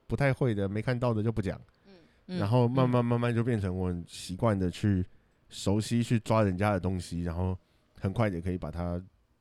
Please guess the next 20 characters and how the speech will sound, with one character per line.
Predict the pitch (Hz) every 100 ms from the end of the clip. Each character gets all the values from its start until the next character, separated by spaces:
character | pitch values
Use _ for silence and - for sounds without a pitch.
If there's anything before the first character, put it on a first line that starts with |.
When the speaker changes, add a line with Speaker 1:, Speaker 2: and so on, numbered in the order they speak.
| _ _ _ _ _ -
Speaker 1:
转 | 90
化 | 90 117
成 | 101 87 87 82 -
我 | - - 71
可 | -
以 | 98 95
上 | 76 - 95
台， | 82 82 71
或 | 95
者 | 92
我 | 80
可 | 90
以 |
面 | 95 98
对 | 85
别 | 67
人 | 80
讲 | 80 -
的 |
东 | -